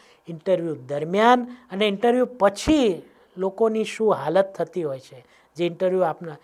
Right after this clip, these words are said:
એને બહુ જ સરસ કિલ્લોલભાઈએ દેખાડ્યું છે. મેં એમાં એક ઉદાહરણ આપ્યું હતું કે જ્યારે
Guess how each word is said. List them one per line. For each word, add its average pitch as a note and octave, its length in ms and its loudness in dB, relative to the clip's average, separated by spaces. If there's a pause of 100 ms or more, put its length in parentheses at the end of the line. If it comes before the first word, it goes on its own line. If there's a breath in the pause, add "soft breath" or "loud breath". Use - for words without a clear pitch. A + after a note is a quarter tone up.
(180 soft breath)
એને - 280 -10
બહુ G#3+ 600 4
જ D#4 60 -10
સરસ C4 400 2
કિલ્લોલભાઈએ G#3 640 0
દેખાડ્યું C#3 460 -10
છે. - 160 -20 (1160)
મેં G#3 140 4
એમાં A#3+ 160 6
એક B3+ 80 2
ઉદાહરણ A#3+ 400 8
આપ્યું G#3+ 220 6
હતું G3+ 100 2
કે G3+ 360 -2
જ્યારે G3 440 0